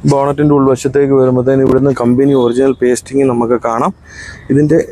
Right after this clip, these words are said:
ഏഹ്, Toyota-യുടെ ബാഡ്ജിങ് നമുക്ക് ഇതാ ഇവിടെ ഈ ഭാഗത്തായിട്ടാണ് പുതിയ വണ്ടികളിൽ വരിക. അപ്പോൾ അതും നമുക്ക് വ്യക്തമായിട്ട് കാണാം. ഈ ഭാഗങ്ങളിലൊന്നും യാതൊരു വിധത്തിലുള്ള വർക്കുകളും ചെയ്തിട്ടില്ല.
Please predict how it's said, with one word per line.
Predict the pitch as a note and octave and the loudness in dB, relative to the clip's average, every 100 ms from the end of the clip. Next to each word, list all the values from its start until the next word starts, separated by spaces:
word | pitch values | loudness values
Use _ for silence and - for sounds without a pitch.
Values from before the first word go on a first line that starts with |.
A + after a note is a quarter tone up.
| C3+ | 0
ഏഹ്, | C3+ C3+ B2+ A#2+ | 2 2 0 0
Toyota-യുടെ | C3 C#3 C#3+ D#3 C3 | 0 0 0 0 0
ബാഡ്ജിങ് | B2 C3 C3 C#3+ C3 | 0 0 0 0 2
നമുക്ക് | A#2+ B2 A#2+ | 0 0 0
ഇതാ | A#2 A#2+ | 2 2
ഇവിടെ | A#2 B2 A#2+ | 2 0 0
ഈ | B2+ A#2+ | 0 0
ഭാഗത്തായിട്ടാണ് | A#2+ B2 B2+ A#2 A2+ A2+ | -2 -2 -2 -2 -4 -6
പുതിയ | A#2+ A#2+ A#2+ | -4 0 0
വണ്ടികളിൽ | A2+ A2 A2+ A#2 A2+ A2 | 0 -2 0 2 2 0
വരിക. | A2 E3 A3 - - - - - | 0 -2 -4 -10 -20 -20 -16 -8
അപ്പോൾ | A#2 A#2 | -6 -4
അതും | A#2+ C3 | -2 0
നമുക്ക് | A#2 A#2 A2+ | 0 0 -2
വ്യക്തമായിട്ട് | G#2+ A#2+ A#2 A2+ A2+ A2 | -2 -4 -2 -2 -4 -4
കാണാം. | G#2+ A#2+ G#3 - - - - - | -4 -4 -6 -8 -20 -20 -12 -2
ഈ | D3 | 0
ഭാഗങ്ങളിലൊന്നും | C#3+ D3 C#3+ C3+ D3+ D#3+ | 0 0 0 0 0 0
യാതൊരു | B2+ B2+ C3 | 0 0 2
വിധത്തിലുള്ള | B2 B2 A#2+ A#2 | 0 0 -2 -2
വർക്കുകളും | A2 B2 A#2+ | -2 -2 0
ചെയ്തിട്ടില്ല. | A2+ A2+ A#2+ | -2 -2 0